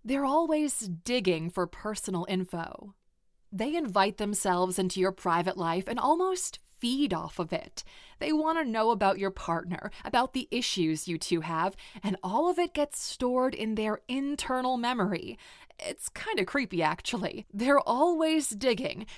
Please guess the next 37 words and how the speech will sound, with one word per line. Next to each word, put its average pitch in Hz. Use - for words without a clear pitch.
They 185
always 175
have 196
an 175
opinion. 202
They 262
want 277
to 302
know 254
about 220
everything, 185
not 277
because 311
they 202
care, -
but 254
because 302
they're 277
looking 254
for 285
vulnerabilities. 214
What 220
they're 185
actually 208
looking 160
for 180
is 202
specific 233
buttons 175
they 185
can 320
push 220
in 233
order 208
to 220
manipulate 196
you. 156